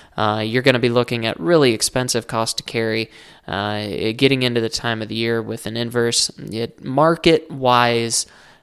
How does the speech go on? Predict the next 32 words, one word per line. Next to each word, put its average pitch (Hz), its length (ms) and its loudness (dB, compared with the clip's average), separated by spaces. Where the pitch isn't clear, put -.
uh, 107 340 -2
if 113 180 -2
I'm 135 200 4
looking 135 320 2
at 110 120 0
a 104 80 -2
book, 120 400 4
it 113 200 -4
tells 110 320 0
me 110 260 -6
I 104 80 -6
shouldn't 107 420 -6
probably 69 320 -8
hold - 240 -6
on - 160 -10
to - 60 -14
grain 78 300 -12
too 87 200 -10
long. 90 420 -12
But, 113 200 -2
uh, 98 460 -6
we'll 139 220 0
see 143 280 2
with 127 200 -2
a 120 40 -4
lot 113 220 2
of 110 80 -4
farmers 113 460 -4
having 117 280 -4
deep, 117 420 -8
uh, 107 280 -4
pockets - 680 -2